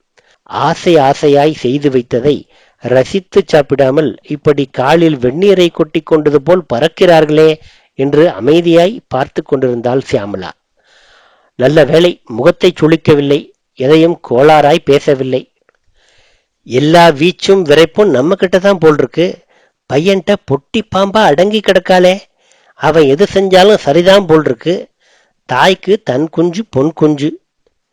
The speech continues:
அந்த பையன், "இன்னொரு பூரி போடுங்க ஆண்டி" என்று கேட்டு வாங்கி கொண்டது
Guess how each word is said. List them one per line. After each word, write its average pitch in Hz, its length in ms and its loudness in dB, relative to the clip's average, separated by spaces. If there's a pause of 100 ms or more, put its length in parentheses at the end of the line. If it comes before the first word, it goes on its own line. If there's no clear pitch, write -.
(800)
அந்த 139 260 -4
பையன், 170 400 0 (380)
"இன்னொரு 190 440 2
பூரி 214 360 0
போடுங்க 180 460 2
ஆண்டி" 156 520 -2
என்று 135 220 -8
கேட்டு 160 340 -2
வாங்கி 139 260 0
கொண்டது 123 540 -2